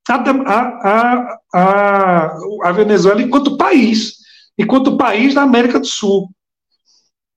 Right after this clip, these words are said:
Então, aí, chega, dias depois, né, duas semanas depois, sei lá, dez dias depois, aparece Donald Trump dizendo que tinha, havia o plano de invadir a Venezuela e tirar o petróleo venezuelano.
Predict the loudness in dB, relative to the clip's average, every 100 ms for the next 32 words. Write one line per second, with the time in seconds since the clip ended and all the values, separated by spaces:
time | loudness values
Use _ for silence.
0 | _ 0 0 0 -2 0 2 0 -2 -8
1 | -16 _ -6 -2 -2 -2 0 2 2 2
2 | 0 2 2 4 2 0 -2 0 0 0
3 | 0 2 2 2 2 2 2 0 0 0
4 | 0 -4 -6 0 2 2 2 2 4 2
5 | 2 -6 -14 _ _ _ -6 -4 0 0
6 | 0 -2 0 2 2 0 -2 0 0 0
7 | -2 -2 -2 0 -2 -2 -2 2 2 0
8 | -4 -2 -2 0 -2 2 2 4 2 0
9 | -2 -8 _ _ _ 0 2 4 2 0
10 | 0 2 2 2 2 2 0 0 0 0
11 | -2 0 2 2 2 0 0 2 2 2
12 | 0 -4